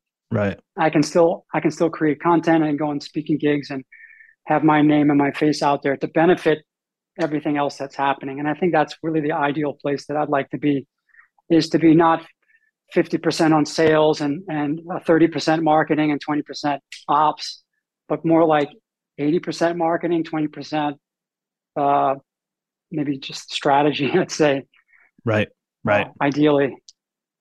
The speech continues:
Speaker 1: I think that's a, I think that's a really good distinction. Um, you still do it, like, you're kind of an individual contributor on the marketing side, and the business isn't reliant on you, but you can keep running that podcast.
Speaker 2: Mm-hmm.
Speaker 1: It's not, those two things are not actually conflicting,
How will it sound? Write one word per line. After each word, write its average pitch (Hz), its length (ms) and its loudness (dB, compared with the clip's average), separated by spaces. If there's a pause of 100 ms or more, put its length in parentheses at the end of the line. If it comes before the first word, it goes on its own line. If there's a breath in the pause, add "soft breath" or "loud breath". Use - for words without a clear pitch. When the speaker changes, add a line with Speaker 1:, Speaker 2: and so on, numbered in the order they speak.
(540)
Speaker 1:
I - 20 -2
think 190 140 4
that's 170 140 0
a, - 120 0
I 123 60 2
think 139 120 4
that's 123 120 -2
a 120 40 0
really 120 140 4
good 107 120 -4
distinction. - 560 -8 (160)
Um, 98 480 -6 (100)
you 117 200 2
still 113 260 2
do 110 180 2
it, - 160 -4
like, 101 200 -6 (120)
you're 117 160 2
kind 113 160 0
of 107 60 0
an 107 80 -2
individual 110 400 -4
contributor 98 520 -6 (160)
on 101 220 -2
the 101 400 -6 (320)
marketing 104 320 -4
side, - 260 -8
and 104 80 -8
the 101 60 -6
business 107 300 -4
isn't 104 180 -4
reliant 101 480 -6
on 101 180 -8
you, 107 400 -6
but 104 220 -4
you 120 80 -4
can 110 140 -4
keep - 240 -6
running 104 200 -6
that - 160 -8
podcast. - 340 -8
Speaker 2:
Mm-hmm. 262 100 -8
Speaker 1:
It's - 140 -10
not, 101 180 -8
those 117 180 -2
two 117 100 -2
things 107 220 -6
are 107 60 -6
not 104 220 -8 (280)
actually - 460 -12 (500 soft breath)
conflicting, 104 480 -6